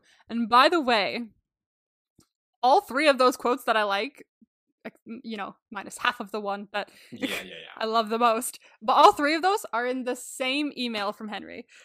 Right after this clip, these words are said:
Speaker 1: Like, that is, like, chapter eight's big email. Like, it's the very beginning of the, of chapter eight, and it goes on for, how many pages? Oh, one. <laughs>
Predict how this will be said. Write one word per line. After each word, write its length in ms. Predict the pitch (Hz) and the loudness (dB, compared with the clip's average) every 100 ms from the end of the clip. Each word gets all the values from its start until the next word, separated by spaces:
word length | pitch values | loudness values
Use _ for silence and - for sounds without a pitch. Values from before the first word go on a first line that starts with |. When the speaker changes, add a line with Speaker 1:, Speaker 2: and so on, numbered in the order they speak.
| _ | _
Speaker 1:
Like, 160 | 240 247 | -4 4
that 180 | 269 294 | 6 6
is, 200 | 302 247 | 2 4
like, 320 | 240 214 - _ _ _ | 2 2 -8 _ _ _
chapter 500 | - 262 247 - 254 - | -2 4 4 2 -4 -2
eight's 420 | 214 233 - - _ _ _ _ _ _ _ - 208 - | -4 -6 -12 -14 _ _ _ _ _ _ _ -20 -12 -4
big 220 | 226 220 - | -4 -4 -14
email. 440 | 226 202 143 208 | -12 -8 -8 -6
Like, 160 | 214 220 | -6 -8
it's 120 | - | -8
the 100 | 240 | -6
very 240 | 220 254 262 | -2 0 -2
beginning 420 | 233 214 233 226 | -4 -6 -6 -8
of 140 | 202 | -10
the, 120 | 208 185 _ 208 | -12 -16 _ -14
of 140 | 220 196 | -14 -12
chapter 360 | 220 196 202 185 | -10 -10 -12 -16
eight, 260 | 185 185 _ _ _ _ _ - | -16 -20 _ _ _ _ _ -12
and 320 | 226 214 208 196 | -10 -8 -12 -14
it 160 | 214 208 | -14 -10
goes 300 | 233 240 226 | -10 -8 -10
on 240 | 226 233 | -10 -14
for, 640 | - 214 214 214 214 214 220 _ _ _ _ _ - | -12 -10 -8 -8 -8 -10 -16 _ _ _ _ _ -20
how 40 | |
many 60 | 302 | -20
pages? 320 | 285 285 294 _ _ _ _ - | -20 -20 -20 _ _ _ _ -14
Oh, 180 | 330 240 214 | -12 -12 -14
one. 240 | 208 202 _ _ | -16 -18 _ _
<laughs> 40 | - | -16